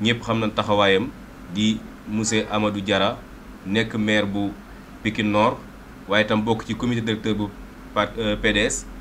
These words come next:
Moom itam di borom taxawaay boo xam ne ku am ay idée la ci réew mi. Kon yaakaar naa moom lañ dalal tey. Kon, euh, monsieur Diarra, ñu ngi lay nuyu,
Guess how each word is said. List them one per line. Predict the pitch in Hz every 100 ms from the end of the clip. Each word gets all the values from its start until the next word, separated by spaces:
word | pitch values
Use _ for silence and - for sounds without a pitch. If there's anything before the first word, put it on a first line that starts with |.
| - - -
Moom | 110
itam | 110 110 123 - - - - - -
di | 101 117
borom | 120 120 120 117
taxawaay | 113 110 107 104
boo | 104
xam | 107 101
ne | 101 - - - - - -
ku | -
am | 120 123
ay | 123
idée | 131 117
la | 110
ci | 117
réew | 110 104
mi. | 87 - - - -
Kon | 104
yaakaar | 110 110 113 104
naa | 104
moom | 104 104
lañ | 104
dalal | 113 113
tey. | 113 85 - - - - -
Kon, | 113 110 110
euh, | 104 101 101
monsieur | 107 110
Diarra, | 107 104 110
ñu | 110
ngi | 107
lay | 104
nuyu, | 104 135